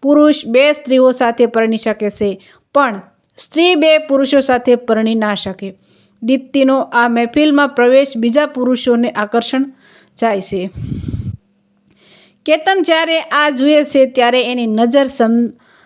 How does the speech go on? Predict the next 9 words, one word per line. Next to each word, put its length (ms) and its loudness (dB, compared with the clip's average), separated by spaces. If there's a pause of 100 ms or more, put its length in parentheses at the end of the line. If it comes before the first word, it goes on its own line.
(120)
સમજી 400 4
જાય 240 2
છે 380 -8 (160)
કે 80 0
લોકોની 600 2
નજર 400 0
દીપ્તિ 400 -4
ઉપર 340 -4
છે. 240 -8